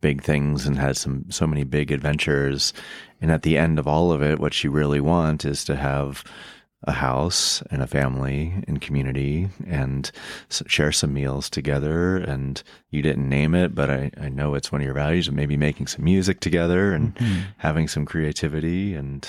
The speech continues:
Speaker 1: um, and, and that's it.
Speaker 2: Yeah, yeah. Yeah, and just providing, uh, providing something in the community that,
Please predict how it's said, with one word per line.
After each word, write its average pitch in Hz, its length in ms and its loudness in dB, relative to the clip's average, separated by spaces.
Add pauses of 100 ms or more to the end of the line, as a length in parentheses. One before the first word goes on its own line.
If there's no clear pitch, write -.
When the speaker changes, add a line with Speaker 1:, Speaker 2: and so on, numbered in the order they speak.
(200)
Speaker 1:
um, 67 460 -10 (160)
and, 71 380 -10
and 71 180 -8
that's 76 220 -8
it. 135 180 -8 (460)
Speaker 2:
Yeah, 110 420 2 (160)
yeah. 110 380 2 (420)
Yeah, 156 380 4
and 117 160 4
just - 200 0
providing, 110 720 4 (520)
uh, 107 80 -2 (400)
providing 104 640 2
something 95 480 2
in 92 100 4
the 90 80 4
community 87 680 0
that, 85 260 0